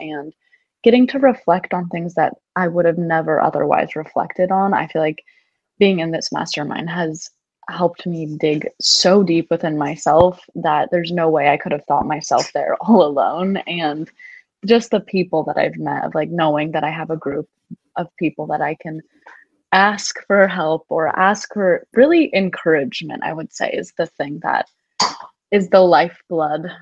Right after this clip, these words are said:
of this group to me, and the thing that I really, really feel eternally grateful for.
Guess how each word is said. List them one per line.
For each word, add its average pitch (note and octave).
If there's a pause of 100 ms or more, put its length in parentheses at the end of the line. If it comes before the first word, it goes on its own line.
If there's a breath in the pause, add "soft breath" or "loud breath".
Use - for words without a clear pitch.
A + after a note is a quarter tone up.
(180 loud breath)
of E3
this -
group D#3
to D#3+
me, D3
and -
the D3+
thing D#3
that -
I -
really, -
really - (120)
feel D#3 (460)
eternally G#3
grateful D#3+
for. -